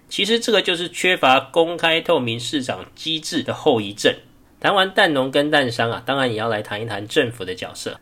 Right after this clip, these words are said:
这两天看到一个新闻，说的是我们农委会打算花费数亿元补助全台湾的蛋农去升级他们的养鸡场，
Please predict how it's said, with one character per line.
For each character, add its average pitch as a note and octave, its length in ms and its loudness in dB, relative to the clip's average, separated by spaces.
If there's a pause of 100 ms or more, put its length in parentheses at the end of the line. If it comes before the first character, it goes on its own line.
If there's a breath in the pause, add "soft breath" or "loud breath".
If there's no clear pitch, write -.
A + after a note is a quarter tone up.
这 G3 100 -2
两 D#3 160 2
天 D3+ 160 0
看 D#3 160 0
到 C#3+ 140 4
一 - 20 -2
个 B2+ 100 0
新 C#3 240 -2
闻， G#2+ 160 0
说 C#3 200 -4
的 C3 100 0
是 B2 100 -4
我 A#2+ 120 2
们 G#2 160 -6
农 A#2 180 -2
委 A2+ 100 0
会 A#2 240 0
打 G2 200 -4
算 B2 200 -2
花 B2 240 0
费 B2 180 0
数 C#3+ 300 -2
亿 C3 120 0
元 G2 260 -6
补 G#2+ 140 -8
助 C#3+ 240 -2
全 A#2 280 -4
台 A#2+ 200 -2
湾 A#2+ 160 -2
的 G#2+ 100 -8
蛋 B2 300 2
农 F#2 260 -10
去 C3 160 -4
升 E3+ 260 0
级 A#2+ 160 -6
他 B2 160 -6
们 B2 120 -8
的 A#2 100 -2
养 G2 240 -10
鸡 B2+ 180 -6
场， - 220 -8